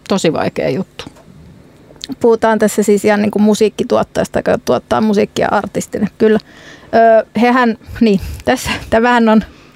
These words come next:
Speaker 2: tää on tosi vaikea, koska, ö, musiikkituottajatkaan eivät ole työsuhteessa.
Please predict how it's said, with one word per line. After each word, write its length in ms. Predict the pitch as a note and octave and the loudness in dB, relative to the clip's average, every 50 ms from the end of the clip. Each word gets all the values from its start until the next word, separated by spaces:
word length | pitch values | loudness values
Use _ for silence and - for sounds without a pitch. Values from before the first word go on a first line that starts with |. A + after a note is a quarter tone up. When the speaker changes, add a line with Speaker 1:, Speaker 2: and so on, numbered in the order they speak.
| - - - - - - - - | -20 -20 -20 -20 -20 -14 -6 -2
Speaker 2:
tää 120 | A3 A3 | 0 0
on 80 | A3 G3 | 0 2
tosi 220 | A3+ A3+ A#3 A3 | 2 2 2 2
vaikea, 360 | A#3 A#3+ B3 A#3 A#3 G#3+ G3+ | 2 2 2 2 2 0 0
koska, 320 | G3 G#3+ G3+ E3+ C#3+ G#3 - - - - - A3 | 0 0 0 0 0 -2 -2 -4 -8 -6 -2 0
ö, 260 | G#3+ G#3+ G#3 G#3 - - _ _ _ _ - _ _ - - | 2 2 2 2 0 -4 _ _ _ _ -20 _ _ -4 0
musiikkituottajatkaan 1700 | A3+ A#3 A3+ B3+ B3+ A#3 - - - G#3+ F#3+ - _ _ _ - - - B3 B3+ A#3+ - - - G3 G3 G3 G3 - - G3+ G3+ G3+ - - | 2 2 4 4 2 0 0 0 -2 -2 -2 -2 _ _ _ -8 -2 0 2 2 2 0 -2 -2 0 0 0 -2 -2 -2 -2 -2 -2 -2 -2
eivät 640 | G#3+ A3+ A#3 A3 G#3 - - - - - - - - - _ _ _ _ _ _ _ _ _ - | 0 2 4 2 2 0 -2 -6 -8 -8 -12 -20 -20 -20 _ _ _ _ _ _ _ _ _ -2
ole 220 | - G#3 F#3+ G3 - _ _ - | 0 0 0 0 -2 _ _ -2
työsuhteessa. 960 | - A3+ F#3 - F#3 - - F3+ G3 - - - - - - - - - - | 0 2 2 0 -2 -4 -6 -8 -8 -8 -10 -8 -6 -6 -6 -6 -8 -12 -14